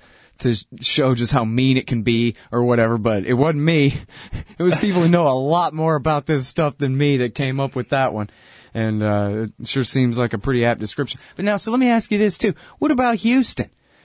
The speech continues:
'Cause, uh, all the oil companies, they have their relationship with Saudi Arabia, or I guess not all of them, but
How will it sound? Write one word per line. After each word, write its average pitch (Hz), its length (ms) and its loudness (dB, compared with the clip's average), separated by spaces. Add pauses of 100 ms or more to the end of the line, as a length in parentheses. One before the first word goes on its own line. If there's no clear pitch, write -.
(120)
'Cause, 175 380 0
uh, 180 80 2
all 170 400 4
the 190 100 0
oil 190 200 2
companies, 156 500 0
they 180 160 0
have 175 160 2
their 170 160 0
relationship 120 720 0
with 113 140 -2
Saudi 110 320 0
Arabia, 104 520 0
or 107 240 -2
I 104 60 -8
guess 113 240 -4
not 113 140 2
all 131 240 2
of 110 80 -2
them, 139 180 0
but 107 160 0